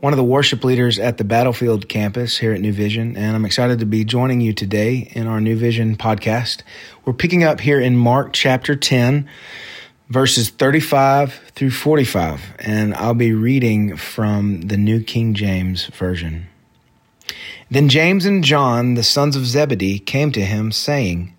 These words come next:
"Teacher, we want you to do for us whatever we ask."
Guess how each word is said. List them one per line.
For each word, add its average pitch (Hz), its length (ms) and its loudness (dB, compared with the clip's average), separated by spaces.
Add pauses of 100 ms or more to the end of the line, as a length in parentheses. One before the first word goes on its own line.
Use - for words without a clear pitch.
(220)
"Teacher, 120 520 0 (720)
we 135 120 4
want 170 180 2
you 170 120 2
to 165 100 2
do 147 180 4
for 120 220 2
us - 400 -2
whatever 131 260 2
we 123 140 2
ask." - 420 -6